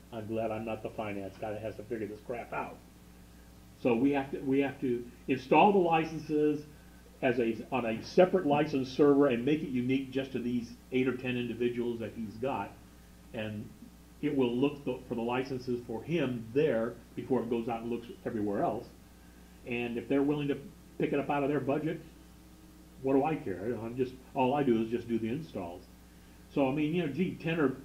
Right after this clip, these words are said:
ten to thirty dollars a month looks real cheap for one guy, you know. So I think the subscription model is a good way to go. If you were using Word and Excel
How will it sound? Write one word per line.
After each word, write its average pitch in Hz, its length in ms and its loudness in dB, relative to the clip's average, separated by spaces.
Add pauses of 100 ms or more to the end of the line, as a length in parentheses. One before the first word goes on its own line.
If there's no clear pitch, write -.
ten 180 160 0
to 151 80 2
thirty 151 240 2
dollars 139 240 2
a 127 40 2
month 135 200 2
looks 107 180 -4
real 123 380 6
cheap 147 260 2
for 110 60 -8
one 117 280 -4
guy, 87 300 -8
you 120 80 -6
know. 101 200 -8 (840)
So 123 320 0
I 170 120 2
think 175 300 0
the 131 100 -4
subscription 135 580 -2
model 123 320 2
is 110 80 -4
a 120 40 -2
good 123 160 6
way 120 120 4
to 113 60 -2
go. 107 180 0
If 95 100 -6
you 190 100 4
were 196 100 8
using 151 360 2
Word 131 420 6 (140)
and 113 200 -6
Excel 131 600 -2